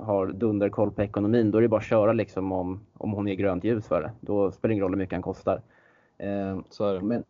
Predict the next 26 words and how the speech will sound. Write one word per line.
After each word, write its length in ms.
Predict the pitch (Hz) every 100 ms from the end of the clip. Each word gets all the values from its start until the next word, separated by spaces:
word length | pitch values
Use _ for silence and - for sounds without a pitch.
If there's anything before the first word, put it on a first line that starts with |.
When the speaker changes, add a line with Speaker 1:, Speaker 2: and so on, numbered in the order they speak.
| _ -
Speaker 1:
jag 140 | 120
läste 280 | 139 123 170
också 260 | 156 -
att, 440 | 120 107 113 _ -
eh, 220 | 107 104 107 _ _ _ _ _ _ -
<laughs> 420 | - - 95 -
att 100 | 113
Frank 320 | - - 120 120
La-, 180 | 110
det 100 | 107
här 60 | 107
känns, 220 | 117 117
det 200 | 92 104
här 80 | 113
känns 160 | 117 113
så 60 |
olikt 320 | 131 113 120 107
Frank 200 | 95 113
Lampard, 340 | 104 98 95
men 220 | 101 107 - - - -
jag 120 | 107
läste 320 | 120 117 - 104
att 140 | 110
han 120 | 113 110
hade 180 | 107 101
bett 420 | 110 127 -